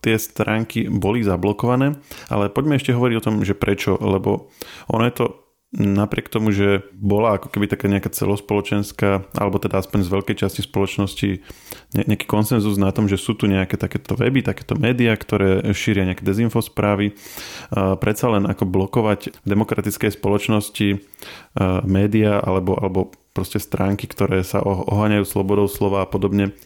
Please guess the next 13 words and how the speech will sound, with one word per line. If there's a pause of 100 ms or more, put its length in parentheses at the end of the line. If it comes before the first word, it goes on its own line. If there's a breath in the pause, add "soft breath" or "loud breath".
je
niečo
kontroverzné,
tak
poďme
sa
chvíľu
baviť
o
tom, (400 loud breath)
že
ako
to,